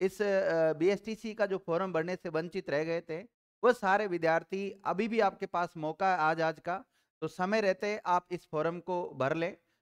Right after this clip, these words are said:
क्योंकि, अ, फिर ये आपको एक साल बाद में मौका मिलेगा। कई बार होता है, जैसे आज हमारा मूड नहीं है बीएसटीसी करने का, लेकिन हो सकता है महीना, दो महीने बाद में चेंज हो जाए, तो कम से कम एक महीने बाद, अ, बाद तो इसकी एग्जाम है।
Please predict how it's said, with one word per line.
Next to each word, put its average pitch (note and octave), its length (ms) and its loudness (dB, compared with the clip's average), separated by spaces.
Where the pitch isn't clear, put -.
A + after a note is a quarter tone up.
क्योंकि, A#3+ 460 -4
अ, F3 280 2
फिर A3 240 0
ये A3+ 160 4
आपको A3+ 580 0
एक G#3+ 200 0
साल G#3 300 2
बाद F#3 260 2
में F#3+ 80 -6
मौका E3+ 280 -4
मिलेगा। D#3 500 -4
कई G3+ 140 4
बार A3 220 4
होता G3 200 0
है, G#3 60 4
जैसे G3+ 220 -2
आज F#3+ 320 4
हमारा G3+ 260 2
मूड G3 200 -2
नहीं G3 200 -6
है F#3+ 80 -6
बीएसटीसी E3+ 440 -4
करने C#3 280 -8
का, G#2+ 120 -12
लेकिन G3 240 0
हो G#3+ 140 2
सकता A3 280 -2
है G#3 60 2
महीना, G3 400 0
दो F#3+ 180 -2
महीने G3 220 -2
बाद F#3+ 180 2
में F#3+ 140 -6
चेंज F#3 300 -4
हो D#3 60 -6
जाए, D#3+ 200 -4
तो A3+ 120 -12
कम A3+ 200 -4
से A3 120 -10
कम A3 160 -6
एक G3 220 -4
महीने G3+ 240 -6
बाद, G3 260 0
अ, C#3 60 -2
बाद E3 320 4
तो G#3 60 0
इसकी F#3+ 240 -2
एग्जाम E3+ 380 0
है। F#3 160 -10